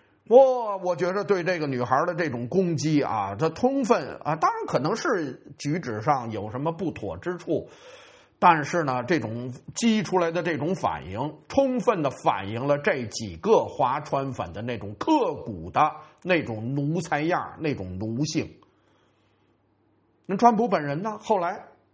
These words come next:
这不是回来了吗？大家到了白宫，从希尔顿回来开记者会，然后专门向坐在第一个下边这主席啊，这，这位江小姐，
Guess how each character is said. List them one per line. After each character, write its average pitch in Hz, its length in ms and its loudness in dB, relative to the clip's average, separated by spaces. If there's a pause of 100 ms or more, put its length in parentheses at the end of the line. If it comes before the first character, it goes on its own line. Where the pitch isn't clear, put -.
(160)
这 160 80 -2
不 156 100 0
是 - 60 4
回 135 220 0
来 208 100 0
了 208 100 -4
吗？ 185 140 0
大 170 160 0
家 170 140 0
到 165 160 0
了 156 80 -4
白 147 160 0
宫， 196 420 -2
从 156 220 -4
希 165 160 0
尔 143 100 2
顿 151 200 2
回 127 220 0
来 165 160 -2 (440)
开 175 180 4
记 156 160 2
者 110 140 -2
会， 151 320 -2 (500)
然 151 160 6
后 - 420 0
专 311 300 4
门 247 180 0 (300)
向 170 420 0
坐 175 220 2
在 147 160 0
第 147 240 0
一 151 60 -2
个 147 200 2
下 143 240 2
边 139 120 -4
这 139 120 0
主 98 200 -8
席 117 360 -4 (960)
啊， 127 200 4
这， 165 200 2
这 165 160 2
位 143 340 0
江 160 260 0
小 123 200 0
姐， 92 280 -10